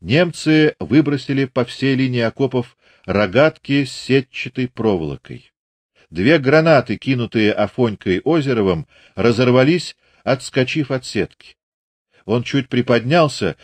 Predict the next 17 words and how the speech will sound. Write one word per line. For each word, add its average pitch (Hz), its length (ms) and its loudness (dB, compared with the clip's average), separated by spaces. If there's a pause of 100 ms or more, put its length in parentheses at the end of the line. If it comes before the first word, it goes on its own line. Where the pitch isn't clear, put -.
хотел 131 420 2
метнуть 127 460 0
третью, 123 640 2 (600)
но 92 320 -2 (100)
пуля 131 380 4
вошла 101 420 -2
ему 104 400 -2 (160)
ниже 98 400 -4
левого 92 400 2
плеча, 87 540 -4 (440)
вышла 101 560 -4
у - 80 -8
крестца. - 600 -8 (2000)
Иван 92 280 -2
Алексеевич, 92 680 -2
лежавший 95 540 -2
неподалеку, 90 680 -6